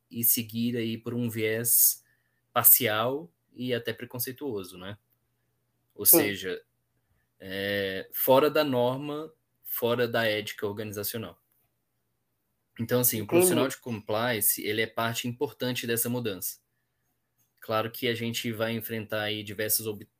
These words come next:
Speaker 1: obstáculos, né? Porém, é, todos com, com alguma coisa em comum, que seria tratar ali com o ser humano.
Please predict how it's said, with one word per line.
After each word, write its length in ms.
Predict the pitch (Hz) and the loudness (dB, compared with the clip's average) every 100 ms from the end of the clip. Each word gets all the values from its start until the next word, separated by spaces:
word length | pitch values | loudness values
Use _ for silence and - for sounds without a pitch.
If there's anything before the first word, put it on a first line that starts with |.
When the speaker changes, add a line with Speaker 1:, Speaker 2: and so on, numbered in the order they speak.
| - | -16
Speaker 1:
obstáculos, 800 | 110 - - 107 120 - 101 95 | -6 -4 -2 -2 -2 -6 -10 -8
né? 260 | 101 110 - _ _ | -8 -10 -12 _ _
Porém, 720 | 107 104 104 107 104 101 92 - - | -2 -2 -2 -6 -8 -10 -12 -16 -18
é, 460 | 98 95 92 90 101 _ | -16 -14 -14 -16 -18 _
todos 320 | 110 110 - | -2 0 0
com, 320 | - - 113 - _ _ | -2 -4 -4 -6 _ _
com 120 | 113 | -2
alguma 320 | 107 104 113 | -2 0 -2
coisa 280 | 110 113 110 | 0 0 0
em 80 | 113 | -2
comum, 440 | - 127 117 117 | -2 0 2 2
que 120 | 120 | 2
seria 440 | - 117 110 117 117 | 2 2 4 6 6
tratar 500 | 120 117 - 107 107 | 4 0 0 0 0
ali 220 | 107 101 | -2 -4
com 180 | - 113 | -4 -2
o 40 | |
ser 220 | 110 110 | 0 2
humano. 400 | 120 110 98 92 | 2 0 -2 -8